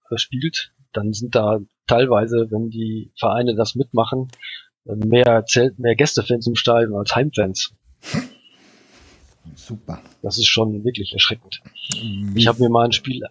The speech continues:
Speaker 1: ja.
Speaker 2: Hm, mach, nee, mach.
Speaker 1: Ich hab mir ein Spiel angeguckt von, äh, Kilmarnock gegen Motherwell. Da hatte Kilmarnock eine Woche vorher,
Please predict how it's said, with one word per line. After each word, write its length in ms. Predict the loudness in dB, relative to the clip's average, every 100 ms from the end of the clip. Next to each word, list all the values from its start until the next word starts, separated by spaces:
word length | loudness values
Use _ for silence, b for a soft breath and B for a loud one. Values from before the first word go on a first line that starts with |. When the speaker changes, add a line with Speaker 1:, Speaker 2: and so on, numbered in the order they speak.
| _ -4
Speaker 1:
ja. 160 | 0
Speaker 2:
Hm, 140 | 2 0
mach, 240 | -6 -6
nee, 100 | -4
mach. 200 | -4 -6 _ _ _ -8
Speaker 1:
Ich 120 | -2
hab 120 | 2
mir 120 | 4 2
ein 80 |
Spiel 300 | 2 -2 -2
angeguckt 500 | 0 0 0 -4 -4 0
von, 320 | 0 0 -2
äh, 260 | 0 0 0 -4
Kilmarnock 600 | -4 0 2 4 2 0
gegen 240 | -4 -2
Motherwell. 480 | 0 2 2 2 2
Da 120 | 2
hatte 200 | -2 -4
Kilmarnock 580 | -2 -2 0 0 0 -2 0
eine 260 | 2 2
Woche 220 | -2 -4 -4
vorher, 460 | 2 4 4 2